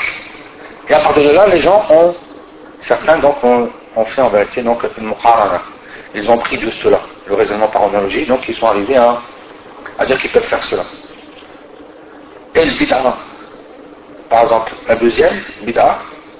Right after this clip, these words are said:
hein, celle qui, en vérité, elle va avoir, donc elle n'a pas en vérité, donc elle n'a pas en vérité le muta'alliq dans le sens, par exemple,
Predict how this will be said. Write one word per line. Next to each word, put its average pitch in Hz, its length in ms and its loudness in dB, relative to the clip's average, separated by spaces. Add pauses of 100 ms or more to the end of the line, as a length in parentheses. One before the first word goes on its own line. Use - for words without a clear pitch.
(260)
hein, 107 120 0
celle 117 300 -2
qui, 110 300 -8 (760)
en 110 80 -4
vérité, - 480 0 (1000)
elle 127 160 2
va 127 300 2
avoir, 120 420 2 (200)
donc 113 140 -4
elle 117 80 2
n'a 117 60 2
pas 131 140 2
en 123 80 4
vérité, 110 440 0 (2250)
donc 120 160 -2 (120)
elle 117 80 2
n'a 117 60 4
pas 131 140 2
en 127 40 4
vérité 123 200 0
le 120 60 0
muta'alliq 120 600 0
dans 120 140 2
le 117 60 -8
sens, - 200 0 (160)
par 107 120 2
exemple, 107 340 0